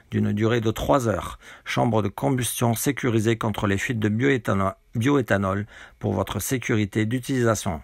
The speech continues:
Certification norme C E. La cheminée bioéthanol design sobre et élégant est idéale pour sublimer et chauffer votre intérieur.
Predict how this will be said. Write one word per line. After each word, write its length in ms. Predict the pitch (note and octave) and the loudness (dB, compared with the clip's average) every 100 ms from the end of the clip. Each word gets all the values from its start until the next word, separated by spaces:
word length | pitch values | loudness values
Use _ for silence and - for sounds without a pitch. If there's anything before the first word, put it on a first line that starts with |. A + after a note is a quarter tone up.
| - | -6
Certification 840 | - G#2 - G#2 A2 F#2+ - G2 | -2 -2 -2 -6 -4 -4 -2 -2
norme 380 | G#2+ G#2 G2 F#2 | 0 0 -2 -4
C 260 | - B2+ - | -4 -4 -2
E. 180 | G2 - - _ - - - - - - - - - _ A2 | -6 -8 -18 _ -20 -20 -20 -20 -20 -20 -20 -20 -20 _ 0
La 160 | G#2 | 0
cheminée 460 | G2+ C#3 C#3 C3+ B2 | 2 2 4 4 4
bioéthanol 640 | B2 B2+ A#2 A#2 A2+ A2 | 4 2 4 2 4 4
design 640 | A2 A#2 A#2 A2 A2 G#2+ - - | 2 0 2 2 2 -2 -4 -10
sobre 380 | - C3 A2 G2 | -4 -2 -2 -4
et 100 | - | -2
élégant 520 | D3+ B2 G#2+ F2+ F2 - _ | -2 0 0 -2 -4 -12 _
est 260 | A#2 G2+ - | -8 -6 -2
idéale 320 | A2 G2+ G#2+ | 0 2 0
pour 220 | G#2 G2 | -4 -8
sublimer 680 | - - C#3+ A2 G2+ G2 G2+ | -8 -2 0 2 2 2 -2
et 120 | C#3 C#3 | -2 0
chauffer 360 | C3+ A2 A#2 | 0 -2 0
votre 260 | A2 G#2+ G#2+ | 0 0 -2
intérieur. 580 | G#2 F#2+ F#2 E2 - | 0 0 0 -4 -8